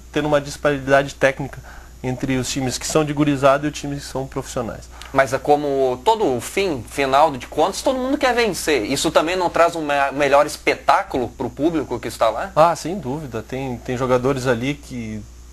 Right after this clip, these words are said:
Speaker 1: que são, são, tem algum, tem alguma coisa por trás, né? E são muito bons jogadores e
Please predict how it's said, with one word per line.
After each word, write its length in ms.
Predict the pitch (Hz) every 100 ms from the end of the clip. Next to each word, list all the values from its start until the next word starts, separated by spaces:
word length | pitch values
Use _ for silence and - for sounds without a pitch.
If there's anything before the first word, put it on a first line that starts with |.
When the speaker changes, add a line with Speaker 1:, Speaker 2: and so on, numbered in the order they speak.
| -
Speaker 1:
que 180 | - 107 -
são, 480 | - - 139 117 110 - - - - - -
são, 220 | - 127
tem 160 | - 135
algum, 240 | 131 127 - -
tem 80 |
alguma 260 | 131 135 135
coisa 400 | - 156 147 127 - - - -
por 100 | 120
trás, 380 | - 135 175 156
né? 240 | 143 156
E 360 | 123 123 113 113
são 220 | - 151
muito 280 | 160 180 208
bons 200 | 143 151
jogadores 580 | 135 120 110 135 175 135
e 240 | 123 113